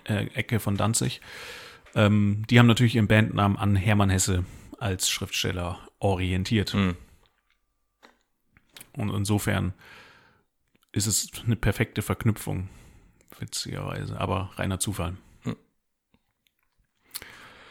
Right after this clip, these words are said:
Speaker 2: Jo, jo, jo, jo, jo. Jo, jo.
Speaker 1: Ja,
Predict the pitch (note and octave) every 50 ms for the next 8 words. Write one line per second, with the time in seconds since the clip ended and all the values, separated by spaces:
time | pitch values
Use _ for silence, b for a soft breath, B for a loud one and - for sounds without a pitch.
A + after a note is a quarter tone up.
0 | B B B B B _ _ - D2+ - - - G#2+ F#2 D#2 G#2+ B2 G#2+ - -
1 | A#2+ A#2+ - - A2 G2+ D2+ - - _ - B B B B B B B B B
2 | - - - - - - G1+ G1+ - - - - - - _ _ _ _ _ -
3 | _ _ _ _ _ _ _ _ _ _ _ _ _ _ b b b b b b
4 | - D3+ A#2 G2 F#2